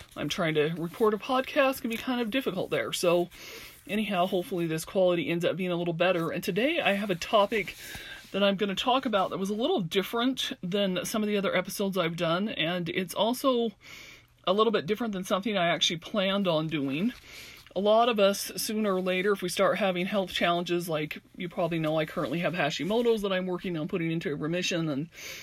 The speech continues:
this is what started my journey looking into how to become more healthy and happy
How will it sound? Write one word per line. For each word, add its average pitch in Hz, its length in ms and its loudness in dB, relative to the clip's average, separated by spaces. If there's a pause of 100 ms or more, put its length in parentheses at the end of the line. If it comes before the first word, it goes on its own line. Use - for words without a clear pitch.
(240)
this 202 100 -8
is 185 140 -2
what 170 260 4
started 190 400 0
my 165 180 2
journey 175 380 -2
looking 160 360 -4
into 165 640 0 (920)
how 233 160 -4
to 190 80 0
become 233 340 -2
more 180 240 0
healthy 180 560 0
and 175 240 0
happy 175 580 -4